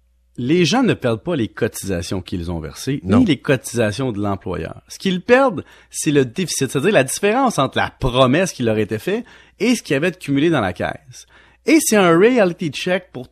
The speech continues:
Speaker 1: tout le monde au Québec. De dire, t'as un régime de retraite, s'il est pas capitalisé, puis ton entreprise est pas bonne jusqu'à la fin des temps, t'as un risque d'affaires. Et comme contribuable, même en ayant un régime de retraite,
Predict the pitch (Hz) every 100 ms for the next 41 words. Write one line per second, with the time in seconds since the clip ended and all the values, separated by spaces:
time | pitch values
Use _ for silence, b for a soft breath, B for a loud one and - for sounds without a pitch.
0 | _ 269 254 208 175 185 165 113 - 92
1 | - - _ _ b b b b 123 120
2 | 175 196 156 b b 196 240 208 196 240
3 | 220 160 127 117 123 135 151 - 185 196
4 | 262 254 165 - 151 120 113 131 151 -
5 | 190 190 170 165 170 220 160 117 135 120
6 | 160 160 - 110 104 147 156 117 90 127
7 | 135 147 b b _ 160 170 139 110 147
8 | - 113 101 98 120 180 - - b b
9 | b 180 - 233 233 - 269 294 - 165
10 | 127 120 123 - 175 220 - 226 170 160
11 | 160 127 131 135 139 110 98 117 143 170